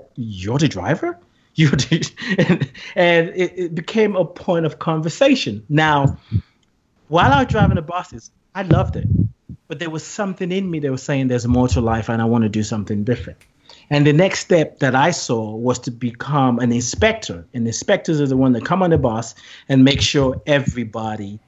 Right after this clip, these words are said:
that got on the bus paid, because people use all kind of trick not to pay.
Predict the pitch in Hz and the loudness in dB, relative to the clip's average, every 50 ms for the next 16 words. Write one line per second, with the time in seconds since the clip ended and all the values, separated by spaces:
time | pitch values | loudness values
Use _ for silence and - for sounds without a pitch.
0 | _ _ _ _ 135 123 123 147 - - 139 127 123 117 120 120 101 117 117 - | _ _ _ _ -12 -12 -12 -12 -4 -2 0 0 0 0 -2 -2 -2 -2 -2 -4
1 | - - - - 285 320 247 135 104 95 - - _ _ - 120 - 120 110 - | -6 -6 -2 0 2 2 2 0 -2 -4 -10 -18 _ _ -16 -12 -10 -10 -8 -4
2 | - 127 117 - 131 123 123 120 107 123 120 120 - 131 120 120 117 117 - - | -4 -4 -2 0 0 2 2 0 0 0 -2 -2 -2 -2 -2 -2 -2 -4 -4 -2
3 | - 359 294 - - - - 123 113 113 - 151 156 - - 156 - - - | -2 -2 -2 -4 -8 -8 -6 -6 -6 -6 -6 -10 -8 -6 -4 -4 -4 -4 -6